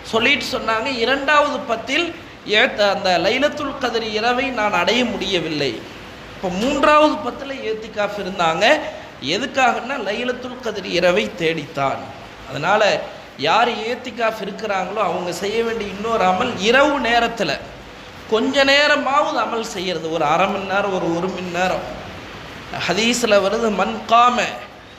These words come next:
யார் அந்த லைலத்துல் கத்ர் இரவுல கொஞ்ச நேரம் நின்னு இபாதத் செய்தாலும், அந்த லைலத்துல் கத்ர் இரவுல வணங்கியவருக்கு என்ன அந்த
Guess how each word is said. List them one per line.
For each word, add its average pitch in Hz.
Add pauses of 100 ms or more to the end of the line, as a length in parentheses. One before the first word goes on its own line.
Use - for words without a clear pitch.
(160)
யார் 208
அந்த 208
லைலத்துல் 240
கத்ர் 208
இரவுல 233 (120)
கொஞ்ச 269
நேரம் 294
நின்னு 277 (440)
இபாதத் 247
செய்தாலும், 226 (540)
அந்த 165
லைலத்துல் 262
கத்ர் 226
இரவுல 247
வணங்கியவருக்கு 247
என்ன 262
அந்த 214